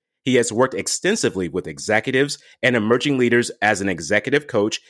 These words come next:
and consultant, helping them become more self-aware, manage their emotions, read the emotions of others, that's a good one right there,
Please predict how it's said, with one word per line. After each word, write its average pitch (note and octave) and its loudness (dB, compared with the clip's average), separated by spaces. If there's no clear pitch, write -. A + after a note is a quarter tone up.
and G#2+ 2
consultant, C3 0
helping C3+ 0
them B2 2
become A2 -2
more F2 -4
self-aware, A2+ 0
manage G#2 0
their C3 4
emotions, A2+ 0
read F#2 -4
the E3+ 2
emotions G2+ 0
of F2 -8
others, E2+ -4
that's D#2+ -12
a - -20
good F#2+ -4
one D2+ -12
right D2 -14
there, D#2+ -8